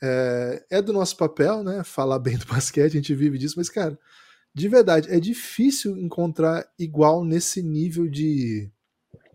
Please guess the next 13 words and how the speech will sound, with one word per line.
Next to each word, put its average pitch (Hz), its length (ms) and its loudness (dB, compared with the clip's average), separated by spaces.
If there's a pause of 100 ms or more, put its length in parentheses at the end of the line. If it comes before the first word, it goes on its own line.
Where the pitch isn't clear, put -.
(180)
de 127 100 -4
intensidade, 135 840 0
de 113 80 -4
emoção. 123 540 -4 (420)
E 349 60 2
aí 311 80 4
você 160 220 4
adiciona 127 440 0
isso, 175 480 0
o 139 100 -4
fato 139 400 2
de 165 140 -8
que - 280 -10